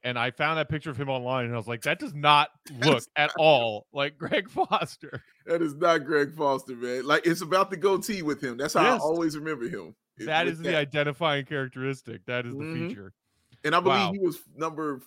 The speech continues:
Speaker 2: forty-three on Utah, if I'm not, if I'm not mistaken.
Speaker 1: I thi-, I
Speaker 2: But
Speaker 1: think you're right.
Speaker 2: he, yeah, I definitely remember Greg Foster. He wasn't
Speaker 1: I
Speaker 2: terrible.
Speaker 1: hated him. I hated him.
Speaker 2: You, why'd you hate him? Why? Oh, 'cause of Utah?
Speaker 1: Because of Utah.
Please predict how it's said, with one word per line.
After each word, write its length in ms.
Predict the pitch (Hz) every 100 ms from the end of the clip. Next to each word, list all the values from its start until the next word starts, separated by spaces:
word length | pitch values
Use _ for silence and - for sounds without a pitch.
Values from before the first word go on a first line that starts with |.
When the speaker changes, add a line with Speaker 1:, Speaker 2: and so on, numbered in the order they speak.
| _
Speaker 2:
forty-three 800 | 180 190 185 - 170 160 127 95
on 200 | - 120 113
Utah, 500 | 123 110 104 73 - _ _ _ _ _ -
if 60 | 131
I'm 180 | 123 120
not, 140 | 110 131
if 120 | 127
I'm 160 | 123
not 160 | 123 113
mistaken. 500 | 117 - 98 - -
Speaker 1:
I 40 | 101
thi-, 120 | 117
I 100 | -
Speaker 2:
But 80 | 123
Speaker 1:
think 140 | 113 101
you're 120 | 92
right. 260 | 101 90 - _ _ _ _ _
Speaker 2:
he, 320 | - 165 180
yeah, 260 | 151 156 127
I 140 | 120 170
definitely 440 | 123 165 165 156
remember 300 | 143 135 131
Greg 340 | 110 135 127 120
Foster. 320 | 139 - 127
He 100 | 190
wasn't 340 | 254 240 196 170
Speaker 1:
I 80 | -
Speaker 2:
terrible. 160 | - 185
Speaker 1:
hated 260 | 190 135
him. 200 | 104 - _
I 140 | 127 170
hated 360 | 139 170 151
him. 200 | 113 92 - _ _ _ _ _
Speaker 2:
You, 100 | 196
why'd 160 | 254 392
you 160 | 427 466
hate 80 | 381
him? 80 | 233
Why? 140 | 180 381 -
Oh, 160 | 202 -
'cause 180 | 349 185
of 60 |
Utah? 340 | 185 254 - 330 _ 135 120 -
Speaker 1:
Because 220 | 117 135
of 80 | 139
Utah. 460 | 156 294 82 76